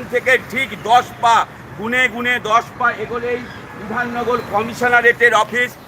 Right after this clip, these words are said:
এবং এই বিধাননগর কমিশনারেটের অফিসের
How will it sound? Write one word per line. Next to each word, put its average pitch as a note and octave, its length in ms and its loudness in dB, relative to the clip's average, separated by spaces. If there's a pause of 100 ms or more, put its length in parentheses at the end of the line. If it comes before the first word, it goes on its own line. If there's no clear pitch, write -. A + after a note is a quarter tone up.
(120)
এবং B3 320 -2
এই A#3+ 160 2
বিধাননগর A#3 720 -2
কমিশনারেটের A#3 840 -2
অফিসের A3 480 0